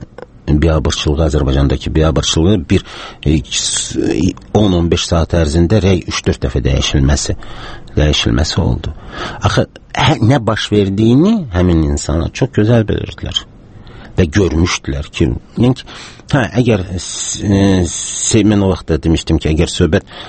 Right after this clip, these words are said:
e, texnik cəhətdən, e, həmin prosesi tənzimləməkdən gedir, Sovet dövründən yaxşı eləmirdilər, heç vaxt. Həmişə evə də gəlirdilər, deyirdilər, "Sağ ol bura",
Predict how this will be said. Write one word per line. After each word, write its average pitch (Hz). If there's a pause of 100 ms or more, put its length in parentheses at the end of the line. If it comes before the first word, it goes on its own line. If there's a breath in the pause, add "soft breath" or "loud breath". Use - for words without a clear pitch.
(140 loud breath)
e, 85 (100)
texnik 82 (220)
cəhətdən, 73
e, 71 (680)
həmin 85
prosesi 80 (300 loud breath)
tənzimləməkdən 80
gedir, 117
Sovet 95
dövründən 80
yaxşı 71
eləmirdilər, 64
heç -
vaxt. - (280 loud breath)
Həmişə - (100)
evə 107
də 123
gəlirdilər, 104
deyirdilər, 80 (1000 loud breath)
"Sağ 92
ol 85
bura", 82